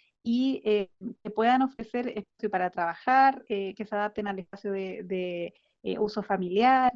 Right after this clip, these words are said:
que generen espacios con silencio o con, eh, la calidad necesaria de, eh, que se requiere para el trabajo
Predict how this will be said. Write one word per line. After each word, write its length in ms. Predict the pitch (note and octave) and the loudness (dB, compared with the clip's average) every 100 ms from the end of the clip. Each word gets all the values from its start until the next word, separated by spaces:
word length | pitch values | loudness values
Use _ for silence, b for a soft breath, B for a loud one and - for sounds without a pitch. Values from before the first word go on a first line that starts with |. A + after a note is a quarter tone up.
| - | -2
que 120 | G#3+ | -6
generen 380 | G3+ A3+ A#3+ A#3 | -2 -2 0 -2
espacios 340 | A#3 A#3 A#3 A3+ | 0 -2 -2 -6
con 120 | A3 | -4
silencio 760 | - G3+ A#3 C4 B3+ B3 A#3 | -2 0 2 2 0 -2 -2
o 140 | A#3 A3+ | -2 -2
con, 240 | A#3 A#3 B B - | 0 0 B B -2
eh, 420 | F#3+ F3+ F3 F3 | 0 0 -2 -2
la 100 | F#3+ | -2
calidad 720 | F#3 F#3 F#3+ G3+ A#3 A#3+ A3+ - | 0 0 4 4 6 4 2 -2
necesaria 760 | G3+ G3 G#3 A3+ A3+ B3 A#3+ | -6 -6 -4 -2 0 0 0
de, 260 | G#3+ A3 A3+ b b - | 0 -2 -6 b b -6
eh, 640 | G3 F#3 F3+ E3 F3 - - | -4 -4 -6 -6 -8 -12 -10
que 100 | G3 | -6
se 100 | G3 | -4
requiere 260 | F#3+ A3+ | -2 0
para 160 | G#3+ G#3 | 2 0
el 80 | G3 | 0
trabajo 680 | F#3 F#3+ C4+ C#4 F4 G4 | 0 2 0 0 -4 -4